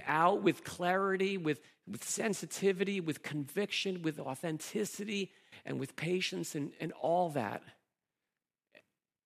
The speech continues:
And like Paul, to, to make it the major theme of our own stories.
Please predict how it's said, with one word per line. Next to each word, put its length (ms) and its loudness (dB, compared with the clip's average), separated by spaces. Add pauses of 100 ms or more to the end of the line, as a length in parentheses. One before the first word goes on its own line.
(540)
And 140 -2
like 220 0
Paul, 320 2
to, 180 -2 (100)
to 100 -2
make 400 4
it 220 -4 (480)
the 80 2
major 420 2
theme 540 -4 (560)
of 100 -6
our 180 0
own 140 -6
stories. 500 -8